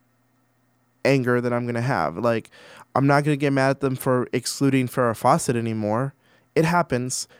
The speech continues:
They exclude people by, and by mistake or on purpose. It sort of just happens.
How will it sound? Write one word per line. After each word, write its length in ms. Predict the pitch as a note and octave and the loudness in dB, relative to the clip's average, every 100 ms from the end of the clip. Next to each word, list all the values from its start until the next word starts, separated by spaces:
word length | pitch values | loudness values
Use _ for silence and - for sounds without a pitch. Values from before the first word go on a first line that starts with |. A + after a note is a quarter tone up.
| _ | _
They 260 | C#3+ C3 B2+ _ _ | 0 2 0 _ _
exclude 400 | B2 - C#3+ D3+ | -2 0 0 0
people 280 | E3 D#3 E3 | 0 0 2
by, 200 | D#3 - - | 2 0 -4
and 300 | - C#3 B2 | -2 -2 0
by 120 | B2+ C3 | 0 0
mistake 560 | C#3+ - B2+ B2+ - | 0 -2 0 0 0
or 300 | B2 A#2 - | 0 0 0
on 140 | B2 C3+ | -2 -4
purpose. 520 | - A#2+ A#2 - - | -6 -4 -4 -4 -10
It 160 | - - | -12 -12
sort 260 | - A#2+ B2 | -4 -2 -2
of 120 | B2 | -6
just 220 | B2 - | -12 -8
happens. 560 | - G#2+ A2+ A2 A2 | -4 -2 -2 -4 -6